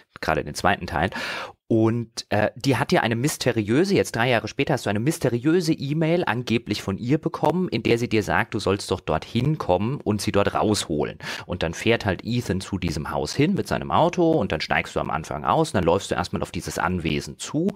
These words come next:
Und ich glaube, man kann durchaus, ohne zu viel an der Stelle jetzt zu spoilern, sagen, dass dieses Haus halt nicht so unbewohnt ist, wie es den Anschein hat, und du triffst dort halt auf eine sehr kaputte Familie von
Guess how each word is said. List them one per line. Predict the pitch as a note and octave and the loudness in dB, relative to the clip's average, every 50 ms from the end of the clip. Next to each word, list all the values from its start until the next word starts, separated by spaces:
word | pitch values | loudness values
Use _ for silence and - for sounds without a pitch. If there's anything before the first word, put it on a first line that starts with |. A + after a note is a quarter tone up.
| - - - - - F#3 - | -6 -10 -8 -6 -6 -4 0
Und | - A#2+ A2+ G#2 | 0 2 2 2
ich | - - | 0 -2
glaube, | - - D#2+ E2 G#2 D3 D3 B2+ G2+ | -2 -2 2 2 2 4 4 2 2
man | G2+ F#2+ F#2 F#2 | 2 2 0 0
kann | - - - G2+ A2 A2+ G#2+ | 0 0 0 0 0 0 0
durchaus, | - G#2 G#2 G#2 G2 - G1+ - F2 F#2 F2+ - - _ | 2 2 2 2 2 0 0 0 0 0 0 -4 -6 _
ohne | - G#2+ A2+ A#2 A#2+ G#2+ F#2 - | -2 0 2 2 2 2 0 -2
zu | - - - G2+ | -4 -6 -6 -6
viel | F#2 - G2+ F#2+ F2 | -4 -2 -2 -2 -2
an | - F2+ F2 | 0 0 0
der | F2 E2+ | 0 0
Stelle | F2 - - F#2 E2+ F2+ | 0 0 0 0 2 2
jetzt | E2+ E2 - - - | 2 0 0 -4 -10
zu | - F2 | -10 -10
spoilern, | - - - E2 F2 F#2+ A2 G#2+ G#2+ G#2+ | -10 -8 -4 0 2 2 4 4 2 2
sagen, | F#2+ - F2 F2+ F2+ - G#2+ G2 - - - - - - _ _ _ - - | 2 2 2 2 2 0 -2 -8 -10 -12 -12 -12 -14 -14 _ _ _ -20 -8
dass | - - A2 G2+ - | -2 0 0 0 0
dieses | - G#2+ - G2+ - - | -2 -2 -2 -2 -2 0
Haus | F#2+ F#2+ G2 - | 0 0 0 0
halt | F#2+ F2+ - - | -2 -4 -2 -2
nicht | A2 C3 D3 F#3 A#3 - | -2 2 2 2 2 4
so | - G3 F3 | 2 2 4
unbewohnt | D#3+ E3+ D#3+ D3 C3 B2 A#2+ C3 B2+ - | 4 4 2 2 2 2 2 0 2 0
ist, | G2 - - | -2 -2 0
wie | G#2 | -2
es | G2+ G2+ | -2 0
den | - - D#2+ | 0 0 0
Anschein | A1+ C#2 F#2+ - - - C#3 B2+ B2 A#2+ | 0 -2 -2 -2 -2 0 0 0 0 0
hat, | B2 A#2+ - | -2 -2 -2
und | - G#2 - | -4 -8 -6
du | A2 | -6
triffst | G2+ G2 - - - C3 E3 - - - - B2+ | -6 -6 -6 -2 0 0 0 0 -2 -6 -2 0
dort | A#2+ A#2+ G#2+ - - - | 0 2 0 -2 -2 0
halt | G2 G2+ A#2 B2 - - | 0 0 0 -2 -4 -4
auf | - F#2 G2 - - | -2 -2 -2 -2 -2
eine | - F#2+ G2+ G2+ G2 | -2 0 0 0 0
sehr | F#2 - - G#2 A2 C#3+ D3+ | 0 0 0 2 2 2 2
kaputte | - - - B2 G#2 - - - - C#3+ E3 - - F#3+ E3+ E3+ | 0 -2 -2 -2 -2 -4 -4 -4 -2 -2 -2 0 0 0 0 0
Familie | - - - A2 G#2 G#2+ G#2+ G#2+ A2 B2 D3+ D3+ D3+ D3+ D#3+ D#3 | -2 -2 -2 -2 0 0 -2 -4 -4 -4 -4 -4 -2 0 0 -2
von | C#3+ - - G#2 A2 A2+ A#2 A2+ A2 | -2 -2 -2 0 0 0 0 -2 -6